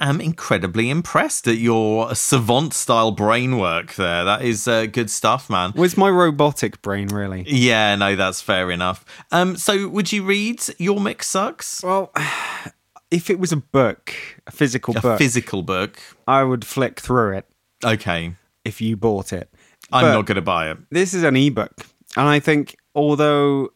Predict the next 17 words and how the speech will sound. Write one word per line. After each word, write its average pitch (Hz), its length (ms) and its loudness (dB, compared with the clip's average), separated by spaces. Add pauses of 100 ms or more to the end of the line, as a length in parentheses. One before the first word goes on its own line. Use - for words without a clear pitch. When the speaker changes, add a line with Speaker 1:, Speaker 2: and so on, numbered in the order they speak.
(200)
Speaker 2:
you, 127 460 -10 (1000)
in 175 200 2
some 147 340 2
world, 127 300 2
you 110 120 -8
could - 180 -10
say 120 180 0
an 117 80 0
ebook 120 300 -2
should 117 200 -12
cost - 280 -6
the 113 80 -8
same 117 280 -2
as 110 160 -4
an 107 80 -2
actual 107 340 -6
book. 110 340 -6